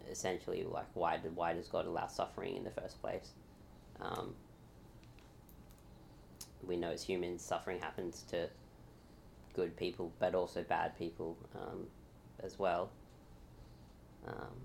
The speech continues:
you only have to think about history as to some of the bad people who eventually, um, time caught up with them. And so I, I guess, you know,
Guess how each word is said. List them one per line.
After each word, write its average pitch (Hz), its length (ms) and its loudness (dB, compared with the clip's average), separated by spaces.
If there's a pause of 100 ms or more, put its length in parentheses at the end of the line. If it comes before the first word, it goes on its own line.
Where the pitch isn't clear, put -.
you 92 120 -2
only 90 140 -4
have 95 160 -10
to - 80 -4
think 87 200 -6
about - 180 -6
history - 400 -4
as - 140 -8
to - 80 -8
some - 140 -4
of 90 80 -4
the 98 60 -2
bad - 280 -2
people - 280 -4
who 85 80 -2 (340)
eventually, - 540 -2 (260)
um, - 200 -4 (1200)
time 80 180 2
caught 90 180 6
up 95 160 10
with 98 100 0
them. 95 240 2 (1900)
And 92 200 0
so 95 200 8
I, 90 400 8
I 90 40 6
guess, 90 340 0
you 92 80 0
know, 90 300 0